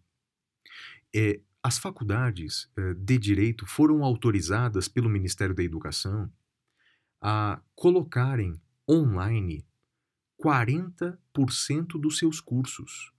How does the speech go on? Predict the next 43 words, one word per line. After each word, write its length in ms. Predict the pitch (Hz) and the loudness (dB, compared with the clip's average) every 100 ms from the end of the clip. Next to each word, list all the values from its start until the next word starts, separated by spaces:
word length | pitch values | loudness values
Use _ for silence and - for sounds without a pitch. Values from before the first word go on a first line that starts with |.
| _ _ _ _ _ _ - - - | _ _ _ _ _ _ -20 -14 2
Então, 420 | 131 127 190 190 | 2 4 0 2
você 280 | 139 151 202 | 4 4 0
não 120 | 220 | -4
precisa 480 | 151 135 214 233 202 | -4 -4 -4 -4 -4
pagar 460 | 151 127 110 104 | -2 -2 -2 -2
cem 300 | - - 120 | -2 2 2
por 180 | 117 104 | 2 -2
cento 340 | - 104 98 | -2 -2 0
os 120 | 101 - | -2 -2
professores, 760 | 110 113 170 - 202 175 87 | -6 -4 -4 0 0 0 -2
você 260 | 85 82 95 | -4 -4 -2
paga 280 | 113 107 | -2 0
sessenta 580 | 101 107 98 - 202 - | 0 0 0 -2 -4 -6
por 180 | - 120 | -4 -2
cento 460 | - 139 185 - 90 | -2 -2 -4 -4 -6
de 160 | 90 | -6
professores 760 | 78 92 - 113 - 160 156 92 | -6 -6 -4 -2 2 2 2 -2
em 120 | 90 | -2
sala 260 | - 92 | -2 -2
de 140 | 123 185 | 0 0
aula 260 | 196 208 | 0 0
e 100 | 190 | 0
os 160 | 240 233 | -2 -4
outros 300 | 247 - - | -6 -6 -8
quarenta. 640 | - 196 156 190 202 92 95 _ _ _ _ _ _ _ _ - | -4 -2 -2 -4 -4 -8 -8 _ _ _ _ _ _ _ _ -4
Você 600 | 127 151 - 139 156 180 _ _ _ _ _ - | 0 2 2 2 0 -4 _ _ _ _ _ -12
faz 300 | 185 180 175 | -6 -4 -4
um 120 | 180 | -4
curso 520 | 175 151 156 156 156 | 2 6 6 4 0
à 60 | 156 | 0
distância. 760 | 147 151 - 104 101 - 80 - _ _ | 0 0 0 0 0 -4 -8 -10 _ _
E 40 | 98 | 2
eu 100 | 107 | 4
não 160 | 107 | 4
estou 180 | 107 - | 2 2
me 100 | 165 | 2
referindo 440 | 123 113 123 175 131 | 2 2 0 2 2
à 20 | |
pandemia, 540 | 135 120 98 90 82 | 2 4 4 2 -2
eu 60 | 76 | -6
estou 200 | - 117 | -2 0
me 80 | 107 | 0
referindo 540 | 113 147 120 180 220 | 2 2 2 0 -4